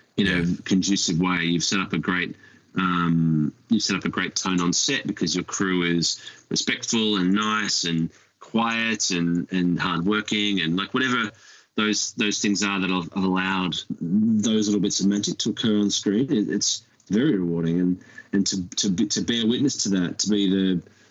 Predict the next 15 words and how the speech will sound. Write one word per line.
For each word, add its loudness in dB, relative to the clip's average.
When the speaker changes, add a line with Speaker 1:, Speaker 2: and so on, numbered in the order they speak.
Speaker 1:
the 0
person 0
who's 2
the, 2
often 0
the 0
closest -2
to 4
that -4
as -2
an 2
operator. 0
Speaker 2:
Yeah. -4
Speaker 1:
Um, 2
that's, -2